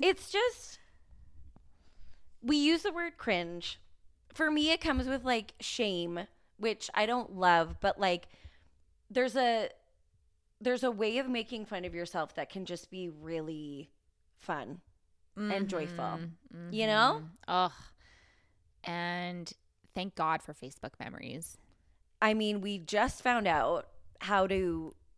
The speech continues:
Speaker 1: filter and look at, like, specific years.
Speaker 2: Mm-hmm.
Speaker 1: So, I, I mean,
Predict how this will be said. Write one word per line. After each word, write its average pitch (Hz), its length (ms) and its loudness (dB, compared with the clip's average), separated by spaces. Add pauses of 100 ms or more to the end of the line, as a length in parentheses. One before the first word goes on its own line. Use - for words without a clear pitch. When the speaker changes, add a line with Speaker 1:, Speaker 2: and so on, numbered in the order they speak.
(480)
Speaker 1:
filter 190 800 -2 (120)
and 208 180 2
look 202 160 0
at, 151 140 0
like, 180 140 0
specific 196 600 -8
years. 104 380 -10 (100)
Speaker 2:
Mm-hmm. 185 260 -6 (180)
Speaker 1:
So, 262 500 2
I, 233 160 2
I 226 140 2
mean, 202 420 -4